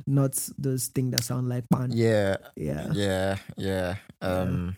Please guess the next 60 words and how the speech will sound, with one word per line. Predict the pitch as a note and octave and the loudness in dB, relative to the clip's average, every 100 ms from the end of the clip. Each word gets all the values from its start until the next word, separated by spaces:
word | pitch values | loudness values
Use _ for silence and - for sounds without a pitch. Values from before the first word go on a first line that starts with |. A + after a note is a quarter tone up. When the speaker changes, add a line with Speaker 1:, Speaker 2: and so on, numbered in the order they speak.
| _ _ _ C3 | _ _ _ 4
Speaker 2:
but | B2 | 8
I | |
mean, | C#3 B2 - B2 | 8 6 2 -4
good, | A#2+ D#3 C#3+ | 4 4 8
good | D#3 D3 - - - _ _ | 6 6 0 -10 -12 _ _
speakers | - B2+ B2 A#2+ A#2 | -2 2 6 6 6
make | A2+ | 2
a | G2 | 2
difference | F#2+ G2+ G2+ F2+ E2 - - | 0 0 0 -2 -4 -10 -8
a | |
lot, | G2 G2+ G2 G#2 | -4 -2 -2 0
a | |
lot | G2+ F#2 | 0 -2
of | |
time. | - G2 F2+ | -2 -4 -2
Like, | E2+ C#3 | -2 -2
Speaker 1:
Yeah. | C3 C3 C#3+ - _ _ _ _ | 0 -2 -4 -6 _ _ _ _
Speaker 2:
I | - G2 | -4 0
remember | A2+ B2 A#2 - A2 | 2 4 2 0 -2
growing | A#2 A#2 | 0 2
up, | A2 G2+ | 0 -2
like, | G2 | -4
when | E2 A2+ | -4 -4
I | A2+ | -4
was, | G#2 | -2
when | A2 | -4
I | |
was | A2 | -4
telling | - G2+ | -4 -4
my | - | -4
cousins, | - G#2 G2 F#2 | -4 -4 -4 -4
like, | F2+ F2 E2 - _ _ _ | -4 -4 -6 -14 _ _ _
I, | G#2 G2+ | -6 -6
I | - | -4
went, | A2 A2+ A2 - | -2 -2 -6 -8
like, | - G2+ | -8 -4
when | |
my | A2+ | -4
cousin | G#2 G#2 | -2 0
bought | G2 | 0
a | F#2+ | 0
new | F#2+ | 0
speaker, | F#2 G2 F#2 F2+ - _ _ - - _ _ - | -2 -6 -4 -4 -6 _ _ -20 -20 _ _ -6
this | G#2+ | 2
feeling | D3 C#3+ | 6 6
is | B2+ | 6
just | A2+ A2+ G#2 | 4 4 2
different. | A2+ - A2 F#2+ | 0 0 -2 0
Like, | F#2 F#2 | -2 -4
you, | - G#2+ | -6 -4
like, | G#2+ G2 | -2 -2
you, | G#2 | 0
like, | G2+ G2+ | -2 0
you | |
hear | A#2+ | 0
some, | B2+ G#2+ G2+ | 2 0 -2
some | G2+ F#2+ F#2 | -2 -4 -4
tunes | - A2+ G#2+ G#2+ G2+ | -2 0 0 0 -2
so | G#2 | -6
differently | G2 G#2 - G2+ F#2 | -4 -4 -4 -4 -4